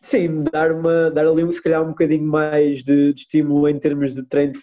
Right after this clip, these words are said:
força de powerlifting. Eh, acabavas por acumular também muito volume e depois o volume que faltasse para as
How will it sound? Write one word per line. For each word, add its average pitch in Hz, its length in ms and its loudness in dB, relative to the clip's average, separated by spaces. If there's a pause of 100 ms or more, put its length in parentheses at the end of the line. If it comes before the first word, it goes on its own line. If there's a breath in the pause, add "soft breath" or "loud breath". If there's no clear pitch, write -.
(140)
força 147 300 0
de 127 80 -6
powerlifting. 139 600 -2 (440)
Eh, 127 380 2
acabavas 147 380 -2
por 156 160 0
acumular 151 460 -2
também 147 300 -2
muito 147 480 -2
volume 165 360 -2 (120)
e 151 120 0
depois 147 360 -2
o 147 120 -2
volume 151 280 -4
que - 40 -20
faltasse 143 480 -2
para 151 180 0
as - 120 -8